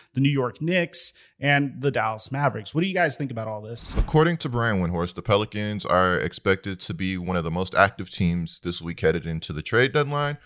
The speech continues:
Speaker 2: As a te-, as a Pelicans fan, that's terribly terrifying. I really don't know what to feel.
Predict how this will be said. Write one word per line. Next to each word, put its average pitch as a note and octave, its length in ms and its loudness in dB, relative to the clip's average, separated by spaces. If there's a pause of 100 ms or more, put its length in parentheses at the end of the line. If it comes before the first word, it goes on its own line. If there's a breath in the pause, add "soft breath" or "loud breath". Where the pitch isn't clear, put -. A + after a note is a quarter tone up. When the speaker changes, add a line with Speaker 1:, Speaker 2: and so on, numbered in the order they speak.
(200 soft breath)
Speaker 2:
As - 100 8
a - 60 0
te-, A#3 260 8
as A3 100 6
a B3+ 40 -4
Pelicans A#3+ 400 2
fan, F#3 340 0
that's - 320 4
terribly B2+ 840 2 (520)
terrifying. D#2+ 760 6 (440 loud breath)
I A2 80 8
really F3 200 8
don't F#3 220 2
know D#3+ 160 4
what A#2 320 2
to D#3+ 80 -2
feel. F3 400 -6